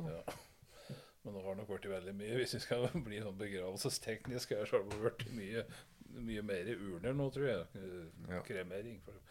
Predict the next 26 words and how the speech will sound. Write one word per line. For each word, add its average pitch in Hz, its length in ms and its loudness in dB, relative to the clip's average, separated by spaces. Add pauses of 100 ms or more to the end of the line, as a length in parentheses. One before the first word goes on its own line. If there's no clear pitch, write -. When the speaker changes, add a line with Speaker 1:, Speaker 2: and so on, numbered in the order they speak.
(140)
Speaker 2:
grunn 101 220 -2
av 117 120 2
plasshensyn. 120 680 0 (200)
Speaker 1:
Ja. 104 180 -2 (1400)
Speaker 2:
Men - 120 -8 (160)
Speaker 1:
Men, 156 80 4
eh, 156 280 8 (240)
hva - 140 2
var 127 200 10
det 143 120 10
du 131 120 4
spel-, 117 340 6 (180)
begynte 101 400 0
å - 60 0
spille 98 400 4
med 107 260 2
da, 104 220 4
etter 92 260 0
at 95 140 0
du - 20 2
var 92 280 2
med 101 120 0
oss? 123 240 0
Begynte 78 320 -2
du 90 140 -2
som 87 240 -4